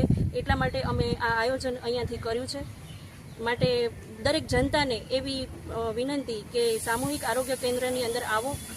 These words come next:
અને આ રોગો છે એની તપાસ કરાવો, જેથી કરીને આપણું ભવિષ્ય છે, આપણા બાળકોનું ભવિષ્ય છે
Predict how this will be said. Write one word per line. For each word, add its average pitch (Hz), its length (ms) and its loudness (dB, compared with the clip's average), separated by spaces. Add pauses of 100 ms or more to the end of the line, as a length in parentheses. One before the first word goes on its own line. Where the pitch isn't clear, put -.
(180)
અને 240 400 2
આ 233 180 4
રોગો 247 340 4
છે 220 380 -2
એની 247 120 0
તપાસ 233 380 2
કરાવો, 269 320 4 (180)
જેથી 247 220 2
કરીને 262 420 0
આપણું 254 320 2
ભવિષ્ય 269 460 2
છે, 226 200 2
આપણા 269 240 0
બાળકોનું 254 480 4
ભવિષ્ય 254 440 4
છે 247 140 0